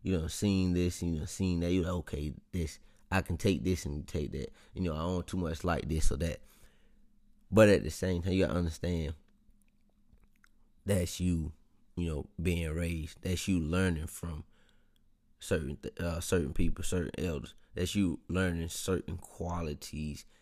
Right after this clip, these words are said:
and aspects. That's all it really is. And let's be honest, at that point in time, that's where you learn,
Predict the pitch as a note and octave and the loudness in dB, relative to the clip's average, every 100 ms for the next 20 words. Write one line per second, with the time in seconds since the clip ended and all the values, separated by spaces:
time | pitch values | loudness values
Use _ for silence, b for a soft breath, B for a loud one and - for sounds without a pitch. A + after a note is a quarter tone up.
0 | _ D2 - - F2 E2 - - D2+ - | _ -10 -8 -4 -4 -4 -8 -8 -8 -10
1 | - - _ _ _ _ - _ - _ | -20 -20 _ _ _ _ -20 _ -20 _
2 | _ _ _ _ G2+ D#2+ F2 E2 F2 E2+ | _ _ _ _ -4 -2 0 0 0 0
3 | E2+ E2+ E2+ D#2+ - - _ _ _ _ | 0 0 0 -2 -8 -18 _ _ _ _
4 | _ - D#2 E2 F2+ - - F2+ F2+ E2 | _ -8 -4 0 0 -2 -2 0 2 0
5 | D#2+ - - _ _ _ _ _ - D#2 | -4 -12 -20 _ _ _ _ _ -8 0
6 | F2 E2+ G2 F#2 F2 - F#2+ F2 D#2+ D2+ | 0 0 0 2 0 0 0 0 -4 -8
7 | F2+ _ _ _ _ _ _ - D#2+ - | -12 _ _ _ _ _ _ -8 -6 -6
8 | D#2+ E2+ C#2+ C#2+ D#2+ E2 | -4 -2 -2 -2 -4 -4